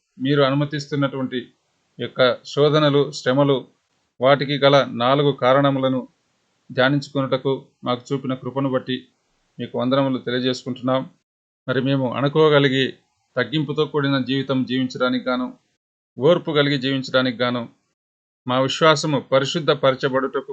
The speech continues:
గాను, అంతేకాకుండా మా తప్పిదాలను బట్టి మమ్ములను శిక్షించేటువంటి ప్రక్రియలో కూడా శ్రమలు, శోధనలు, ఇరుకులు, ఇబ్బందులు మా జీవితాల్లో మీరు అనుమతిస్తారని చూస్తూ వచ్చాం.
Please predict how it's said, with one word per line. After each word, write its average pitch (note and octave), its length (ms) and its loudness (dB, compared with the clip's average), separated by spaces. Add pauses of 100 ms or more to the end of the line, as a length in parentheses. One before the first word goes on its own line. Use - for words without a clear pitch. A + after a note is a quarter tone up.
గాను, B2 240 -4 (680)
అంతేకాకుండా B2+ 680 2 (680)
మా B2+ 100 -4 (120)
తప్పిదాలను D3 600 2
బట్టి C3+ 240 -4 (480)
మమ్ములను C#3+ 420 2 (100)
శిక్షించేటువంటి D3 800 -2 (640)
ప్రక్రియలో D3 560 0
కూడా B2+ 160 4 (680)
శ్రమలు, C#3+ 460 2 (680)
శోధనలు, C#3 600 2 (640)
ఇరుకులు, C#3+ 380 -2
ఇబ్బందులు D3 400 4 (400)
మా B2+ 60 2 (100)
జీవితాల్లో C#3 480 2
మీరు B2 160 0 (140)
అనుమతిస్తారని C3 720 -2 (140)
చూస్తూ B2+ 260 -12 (100)
వచ్చాం. B2 300 -2